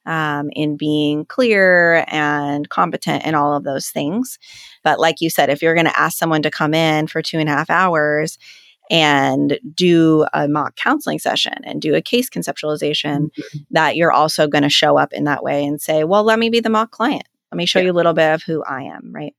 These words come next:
Speaker 2: Yeah.
Speaker 1: Um, and there's lots of different ways to do that. On our team, we, um, we have a three to four step interview process,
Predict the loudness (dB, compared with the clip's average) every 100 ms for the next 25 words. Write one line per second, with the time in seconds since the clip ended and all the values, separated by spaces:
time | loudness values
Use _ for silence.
0 | -2 -2 -2 -10 -20 -6 0 4 4 2
1 | 2 4 4 4 2 2 0 -2 -4 -2
2 | -2 -2 -4 -4 -2 2 4 4 2 2
3 | 2 4 2 0 2 2 2 2 2 0
4 | -2 -2 -2 -2 -4 -6 -6 -10 -10 0
5 | 4 4 4 0 0 2 2 2 2 2
6 | 2 0 0 -4 -4 -4 -6 -2 -2 -2
7 | -2 0 0 0 -4 -10